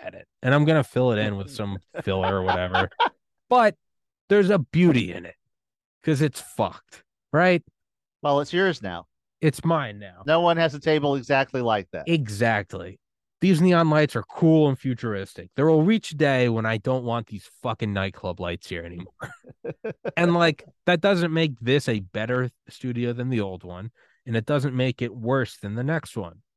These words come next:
Speaker 1: It just means it is what it is.
Speaker 2: Mm-hmm.
Speaker 1: And that, that clip right there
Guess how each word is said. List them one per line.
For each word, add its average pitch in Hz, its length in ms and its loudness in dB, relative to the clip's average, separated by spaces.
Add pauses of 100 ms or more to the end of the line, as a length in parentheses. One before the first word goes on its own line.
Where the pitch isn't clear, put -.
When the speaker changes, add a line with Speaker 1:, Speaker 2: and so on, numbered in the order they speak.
(1080)
Speaker 1:
It - 120 -16
just 135 240 -4
means 120 280 -4
it 104 120 -8
is 101 200 -8
what 92 180 -6
it 87 300 -14
is. - 280 -20 (180)
Speaker 2:
Mm-hmm. 175 160 -16
Speaker 1:
And 110 100 -2
that, 156 180 0 (100)
that - 180 2
clip 147 320 -2
right 135 240 0
there 127 380 -4